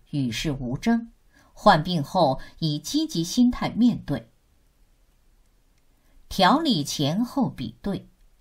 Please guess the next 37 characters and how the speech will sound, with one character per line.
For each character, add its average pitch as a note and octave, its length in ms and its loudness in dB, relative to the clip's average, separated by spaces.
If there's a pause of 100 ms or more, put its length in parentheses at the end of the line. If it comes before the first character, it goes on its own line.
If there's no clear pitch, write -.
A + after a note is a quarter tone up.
(360)
一、 F#3+ 300 -4 (720)
原 F3+ 200 6
来 F3+ 140 0
大 F#3 240 0
便 D#3+ 320 -2
一 G3+ 80 0
直 D#3+ 200 -4
不 F3+ 120 -4
成 C#3+ 240 -2
形， A2 400 -6 (360)
来 C#3+ 260 0
三 B3+ 320 0
天 B3+ 340 2
大 E3+ 240 -4
便 A#2 280 -2
就 C3 180 -4
成 B2 300 -4
形 - 260 -8
了， - 160 -10 (340)
到 D3+ 220 4
现 A3+ 340 -2
在 D#3+ 300 -4
都 F#3 180 -4
很 - 240 -6
好。 - 280 -12 (1300)
二、 D#3 340 4 (440)
自 F3 260 0
患 G#3 340 4
病 G3 180 0
起， G2 460 -4
体 C#3 220 -2
重 C3 400 0
从 C#3+ 280 0
六 G#3+ 220 2
十 C#3+ 160 -6
公 F3+ 240 0
斤 G#3 320 0